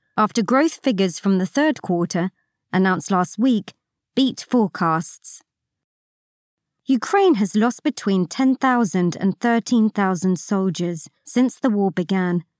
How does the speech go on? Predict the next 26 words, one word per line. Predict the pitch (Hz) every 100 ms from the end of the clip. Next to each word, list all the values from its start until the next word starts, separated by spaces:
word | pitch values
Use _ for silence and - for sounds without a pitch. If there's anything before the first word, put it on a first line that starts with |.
| _ -
according | 196 - 277 294 302
to | -
a | 226
senior | - 247 240 208 190
official. | 180 - 196 - 180 180 - _ _ _
Mihailo | 226 214 277 320 285 285 277 254
Podolyak, | 240 170 269 262 202 160 165 - -
an | 214 214
advisor | 185 294 330 247 202
to | 185
Volodymyr | 175 202 208 202 190 196 175
Zelensky, | 214 285 285 - - 170 165 170
Ukraine's | - 202 - 196 196
president, | - 294 214 170 165 156 - _ _
also | 294 320 - 262
suggested | - 190 202 - 190 165
that | 196 190
around | 190 196 190 -
one | 233 285
hundred | 269 285 247 226 -
thousand | 277 269 196 180 170
Russian | 214 - 226
soldiers | - 233 202 175 156
have | 185 -
been | 185 175
killed. | - 208 175 170